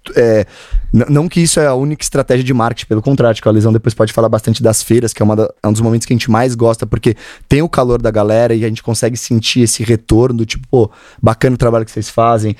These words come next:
vocês são divertidos, vocês têm uma energia legal", e acho que, cara, é um momento de maior, é, de, do, de ápice, assim, não, não digo nós, sócios, eu digo de equipe.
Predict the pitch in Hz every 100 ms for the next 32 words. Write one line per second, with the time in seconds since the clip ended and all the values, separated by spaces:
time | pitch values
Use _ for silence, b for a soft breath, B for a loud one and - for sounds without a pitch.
0 | B - 123 - 113 107 107 - 120 117
1 | 110 - 107 120 120 120 107 113 110 -
2 | 117 113 101 110 120 117 113 - 113 120
3 | 101 101 B B B B - 123 143 143
4 | 135 131 135 123 127 131 135 117 113 107
5 | 104 101 92 B B B B B B _
6 | 113 135 - 120 120 147 135 113 143 135
7 | - - 127 117 139 135 147 143 143 139
8 | 202 165 139 123 - 117 107 107 107 107
9 | 110 151 - 156 - -